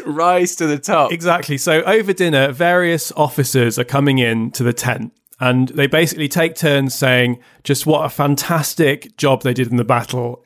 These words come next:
Speaker 1: Yep.
Speaker 2: <laughs> How brilliant they,
Speaker 1: Yeah, yeah, yeah.
Speaker 2: how brilliantly they did, um, and what great people they are, and they're very brave.
Speaker 1: Yeah, absolutely. And then over the conversation, you just hear <laughs> men screaming and moaning outside.
Speaker 2: Sure, sure.
Speaker 1: Yeah,
Speaker 2: Don't
Speaker 1: we did great.
Speaker 2: Ignore that.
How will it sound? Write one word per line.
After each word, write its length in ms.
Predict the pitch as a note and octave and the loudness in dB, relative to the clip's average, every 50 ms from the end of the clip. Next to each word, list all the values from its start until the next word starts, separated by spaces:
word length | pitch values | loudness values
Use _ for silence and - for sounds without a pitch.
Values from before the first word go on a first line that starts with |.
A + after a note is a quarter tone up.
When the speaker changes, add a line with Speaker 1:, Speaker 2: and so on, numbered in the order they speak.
| _ | _
Speaker 1:
Yep. 260 | - A3 D#4 D#4+ - - | -2 0 0 0 -2 -6
Speaker 2:
<laughs> 40 | |
How 520 | - - - - F#3+ F3 - - A3+ G3 - | -14 -12 -6 -4 -2 -2 0 0 0 0 0
brilliant 520 | - - - - F3 F#3+ F#3 E3+ D#3+ C#3 | -2 -4 -2 -2 0 2 0 -2 -2 -4
they, 200 | C#3 E3 F3 E3+ | -2 0 2 2
Speaker 1:
Yeah, 200 | E3+ D4+ D4+ D4 | 2 2 2 0
yeah, 220 | D4+ D4+ C#4+ C4+ C4+ | 0 0 -2 -2 0
yeah. 180 | D4+ D#4 D#4 | 0 0 0
Speaker 2:
how 60 | C4+ F#3+ | 0 0
brilliantly 380 | E3+ D#3+ E3 D#3+ D3+ D3 C#3+ | 0 2 0 0 0 0 -2
they 360 | C#3 B2 C3+ D3 D3 D3 C#3+ C3 | -2 0 0 0 2 2 0 0
did, 380 | B2+ C3 A#2 A2+ A2+ G#2+ - _ - | 0 0 0 0 0 -2 -8 _ -4
um, 400 | B2+ B2 B2 A#2+ A#2 A2+ A#2 A#2 - | 0 2 2 2 2 2 -2 -2 -2
and 120 | C3 C3 | -2 0
what 200 | C3 C3+ C#3+ C#3 | 2 0 0 0
great 280 | - C#3+ C3+ C3 C#3 - | 0 0 0 0 0 0
people 320 | - C3+ B2 - C3+ B2+ | -2 -2 -2 0 -2 -2
they 180 | B2 B2+ B2 A#2+ | 0 2 2 2
are, 200 | A#2 A2+ A#2+ A#2+ | 2 2 0 0
and 100 | B2 A#2+ | 0 0
they're 140 | A#2+ A#2 A2+ | 0 0 0
very 260 | G#2+ B2 A#2+ A#2 A2+ | 2 2 2 2 2
brave. 460 | A2 - B2 G#2+ G#2 G2+ G2+ G2 - - | 0 0 0 0 0 0 -2 -4 -6 -4
Speaker 1:
Yeah, 180 | E4+ F4 D4 - | -2 -2 -2 0
absolutely. 580 | - - - - - - A#3+ B3 A3+ G3 C#3+ B2+ | -2 -4 -4 -2 -2 0 0 0 0 0 0 0
And 140 | - D#3+ F3 | 0 -2 -2
then 120 | F3 E3+ - | -2 -4 0
over 220 | G3+ G#3+ G#3+ G#3 | 0 0 0 0
the 100 | G3+ G3+ | -2 -6
conversation, 600 | F#3+ - F#3+ F#3 E3+ F3 - - G3 F#3 D3+ D#3 | -4 -2 -2 -2 -2 -2 0 0 0 0 0 -2
you 60 | C3+ D3+ | -6 -6
just 100 | D3 - | -6 -2
hear 220 | G3+ D3+ D3 - F#3 | 0 2 2 2 0
<laughs> 40 | - | -2
men 340 | E3 D#3 E3 E3 D#3+ D3+ D3 | -4 -2 0 0 0 0 -2
screaming 640 | D3+ - - - - - E3+ F3 F3 D#3 D#3 D3 | -2 -2 -2 -4 -2 -2 0 0 2 2 0 -2
and 120 | C#3+ C#3 C#3 | -2 -2 0
moaning 320 | D3 D3+ D#3 D#3 C#3+ C3 | 0 0 0 0 0 0
outside. 420 | B2+ A#2+ A#2+ - - - D3 C3+ | 0 0 -2 -2 -2 -2 0 2
Speaker 2:
Sure, 160 | - F3+ E3 C#3+ | 2 2 0 0
sure. 160 | - D3 - | 0 0 0
Speaker 1:
Yeah, 180 | D4+ D#4+ D#4 | 0 0 0
Speaker 2:
Don't 160 | C#4+ - C4+ D4 | 0 0 -2 -2
Speaker 1:
we 60 | E4 | -4
did 160 | - D4 - | -4 -6 -6
great. 320 | - A#3 C4+ C#4+ D#4+ D4+ D#3 | -4 -2 0 0 0 0 -2
Speaker 2:
Ignore 260 | D3+ F3+ F#3 F#3 E3 | -2 0 0 2 2
that. 240 | C3+ A#2+ B2 C3 | 2 2 0 -2